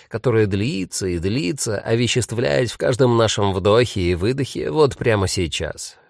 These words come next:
Ты рискнешь переписать невнятную запутанную повесть, в финале которой мы с тобой вот прямо сейчас сидим в баре "Берлин"? Не слишком довольные происходящим, но в целом вполне в порядке,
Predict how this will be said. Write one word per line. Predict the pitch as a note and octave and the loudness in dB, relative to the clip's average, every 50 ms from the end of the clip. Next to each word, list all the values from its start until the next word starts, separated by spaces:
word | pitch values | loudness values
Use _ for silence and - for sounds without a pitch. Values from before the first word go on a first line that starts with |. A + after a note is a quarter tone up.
| _ _ _ | _ _ _
Ты | - - F3+ F#3+ G3+ F#3+ | -14 -10 -8 -4 -4 -2
рискнешь | E3 D3+ C#3 - - D3+ E3+ G3+ A3 - | 0 0 0 0 -2 0 0 0 0 2
переписать | - F3+ D#3+ D3+ C3+ - B2+ - D3 B2+ G2+ - | 2 2 2 2 2 2 2 2 2 2 2 2
невнятную | G#2+ A#2+ A#2+ B2 B2+ B2+ A#2+ G#2+ F#2+ G2 G2 G2 | 0 0 2 2 2 2 2 2 0 -2 0 0
запутанную | F2+ G2+ A2+ A2+ - C#3 B2 - G2+ F#2+ F#2+ F#2+ G2 F#2+ | 2 2 0 2 2 -2 0 0 0 0 2 2 0 0
повесть, | - E2 E2+ D#3+ D3 B2+ - - - | 2 2 2 2 2 0 -2 -2 -10
в | - | -18
финале | - - - B2+ B2 A#2 G#2 F#2 D#2+ D#2+ | -14 -2 0 2 4 4 4 2 2 -2
которой | D2 - E2 D2 C3+ C#3 C#3+ C3 A#2+ G#2+ | -4 -4 -4 -2 0 0 2 4 2 2
мы | G2+ A2 A2+ | 2 2 0
с | - | -2
тобой | - G#2 G#2 G#2 B2 D3 D3 C3 | 0 -4 -4 0 0 0 2 2
вот | A#2 A2+ A2+ - | 2 0 0 0
прямо | - G#2 A#2+ C3 C3+ C3 | 0 -2 0 2 2 0
сейчас | - - G#2+ F#2 - - A2 C#2+ - - | 0 0 -2 -4 -4 -4 -4 -2 -2 -4
сидим | - - A2 F2+ D#2+ E2 F#2+ A#2+ D3 D3 | -4 -4 -4 -4 -4 -4 -4 -4 -4 -4
в | C3 A2+ | -4 -4
баре | G2 F2+ F2 F2 F#2+ F#2 | -4 -4 -2 -2 -2 -2
"Берлин"? | G#2 C3 C#3+ D3+ D3+ C3 G2 F2 - - - _ _ _ _ _ _ _ _ _ _ _ - | -2 -2 -2 -2 -2 -4 -6 -8 -12 -20 -20 _ _ _ _ _ _ _ _ _ _ _ -12
Не | - - - - | -10 -8 -6 -6
слишком | - - - - F#3 C#3+ - - A#2 A2+ | -6 -4 -2 0 0 -2 -2 -2 -4 2
довольные | A2 A2+ G#2+ G#2+ A#2 A2+ G#2+ G2 G2 F#2+ F2 | 2 4 4 6 6 6 4 4 2 0 0
происходящим, | - G#2 F#2 E2+ - - - E2+ D2 C#2 - - F#2+ - - - G#3 G3+ E3 B2+ | -2 -2 -4 -2 -4 -4 -4 -4 -4 -4 -4 -4 -2 -2 2 2 2 4 4 2
но | G#2+ F#2+ G#2 | 0 0 0
в | A2+ - | -2 -2
целом | - B2+ C#3 - - - - | -2 0 0 0 -2 -4 -6
вполне | - - - A2 F#2 F2 E2+ G2+ A#2 | -10 -4 -2 -2 -2 0 0 -2 -2
в | - | 0
порядке, | - A#2+ G2+ F#2 E2 D2+ D2+ - - - - - | 0 -2 0 0 -2 -4 -6 -10 -14 -18 -18 -18